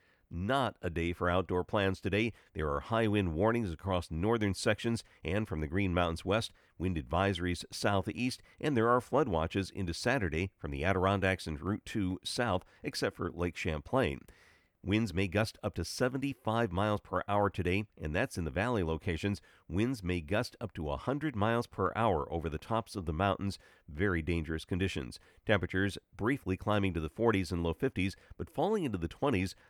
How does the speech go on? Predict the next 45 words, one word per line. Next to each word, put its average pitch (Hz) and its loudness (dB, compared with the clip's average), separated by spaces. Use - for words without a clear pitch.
later 101 0
this 82 -4
afternoon 107 2
in 87 -4
New 78 0
York 98 0
and 80 -2
the 78 -4
Saint 123 -2
Lawrence 85 -2
Valley 85 2
and 92 0
spreading 85 -2
eastward 87 -4
during 92 0
this 80 -6
evening. 87 -2
That 95 0
means 87 -2
the - -10
rain 92 2
will 85 0
change 87 -2
back 92 0
to - -6
some 90 -10
snow 117 0
showers, 87 0
a 76 -4
trace - -2
to 82 -2
up 92 -4
to 78 -12
two 120 -2
inches. 110 -4
There 78 -6
may 80 0
be 82 -4
several 92 2
inches 76 -4
in 82 -2
the 76 -2
Adirondacks. 73 0
And 82 -4
then 80 0